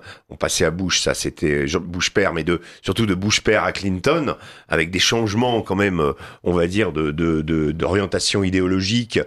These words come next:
entre les démocrates et les républicains, même si, euh, ils s'entendent sur pas mal de choses,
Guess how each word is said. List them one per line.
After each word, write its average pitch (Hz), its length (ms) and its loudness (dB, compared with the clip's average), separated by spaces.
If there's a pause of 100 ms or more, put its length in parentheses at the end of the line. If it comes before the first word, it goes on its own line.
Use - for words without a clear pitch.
(220)
entre 87 240 0
les 90 100 2
démocrates 90 540 -2
et - 20 0
les 82 80 2
républicains, 82 680 0 (260)
même 85 140 0
si, 82 340 2
euh, 67 180 0
ils 71 100 -4
s'entendent 80 420 0
sur - 160 -6
pas 76 120 -4
mal 73 140 0
de 76 100 -4
choses, 156 380 0